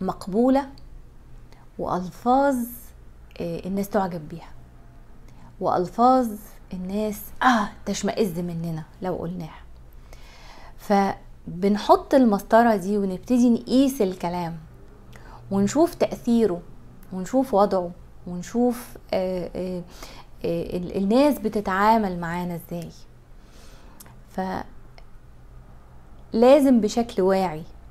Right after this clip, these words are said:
نفكر ايه نوعية الكلام اللي بنقولها، ايه نوعية النكت اللي بنهزر وبنقولها، إيه عشان نوصف موقف وحش ايه الكلمات اللي بنستخدمها،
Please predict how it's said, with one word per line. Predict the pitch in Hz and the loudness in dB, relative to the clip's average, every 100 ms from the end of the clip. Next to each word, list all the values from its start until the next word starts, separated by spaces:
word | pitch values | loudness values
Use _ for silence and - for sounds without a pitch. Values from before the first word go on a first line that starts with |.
| - | -14
نفكر | 185 - 202 208 - - - - - - - | -10 -2 -2 -2 -10 -10 -16 -20 -20 -20 0
ايه | 233 320 | 2 4
نوعية | 320 233 226 214 | 2 2 0 -4
الكلام | 190 185 185 180 | -6 -6 -8 -6
اللي | 170 | -6
بنقولها، | 175 165 - 165 - - - - - - - - | -8 -8 -10 -12 -14 -18 -20 -20 -20 -20 -20 -4
ايه | 214 254 | 2 6
نوعية | 254 240 254 | 6 6 4
النكت | 233 254 247 190 - - - - - | 4 4 2 -8 -10 -18 -18 -20 -10
اللي | 180 | -6
بنهزر | 180 185 196 214 196 180 | -4 -2 0 0 0 -2
وبنقولها، | 175 175 - 208 - - - - - - - - - - - | -4 -2 -2 -2 -6 -18 -20 -20 -20 -20 -20 -20 -20 -14 -8
إيه | 180 185 180 185 185 180 175 - - - - - | -6 -6 -6 -6 -8 -8 -8 -12 -14 -14 -14 -6
عشان | 170 202 285 403 | -2 4 6 8
نوصف | 370 359 302 262 | 6 4 0 2
موقف | 247 262 247 - | 2 2 0 2
وحش | 226 - - - - - - - - - - | 2 0 -8 -8 -12 -18 -20 -20 -20 -12 0
ايه | 240 | 2
الكلمات | 233 208 190 202 202 | 2 0 0 -2 -2
اللي | 165 | -6
بنستخدمها، | 156 160 - 165 160 151 | -8 -12 -14 -14 -14 -14